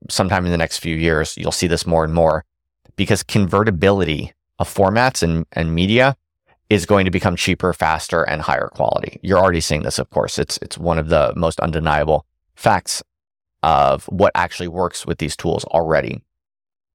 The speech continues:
Being able to take a video and turn it into, uh, text, or being able to take dictated audio, you know, a, a, a voice note that you leave on your phone and turn that into almost a perfect transcript.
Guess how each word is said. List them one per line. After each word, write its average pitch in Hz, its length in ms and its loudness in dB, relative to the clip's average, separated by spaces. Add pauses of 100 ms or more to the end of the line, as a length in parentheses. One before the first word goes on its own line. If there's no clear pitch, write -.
(160)
Being 98 140 2
able 85 120 2
to 82 80 2
take - 300 -2
a 82 80 2
video 82 340 2
and 76 180 -4
turn 82 200 -2
it 80 80 0
into, 80 500 -2 (640)
uh, - 240 -2
text, - 480 -4
or 78 380 -2
being 90 120 0
able 82 140 0
to 80 80 0
take - 380 -2 (580)
dictated 85 520 -2
audio, 82 560 4 (160)
you 82 120 -4
know, 71 260 0
a, - 180 0
a, 82 160 -2 (120)
a 85 40 0
voice 92 320 0
note 78 200 0
that - 120 -4
you 85 80 -6
leave 82 200 -4
on 78 80 -2
your 76 100 -6
phone 82 240 0
and 78 120 -2
turn 85 180 -2
that 80 100 2
into 80 420 -2 (440)
almost 80 480 0
a 78 140 -4 (100)
perfect - 640 -4 (280)
transcript. 82 680 -2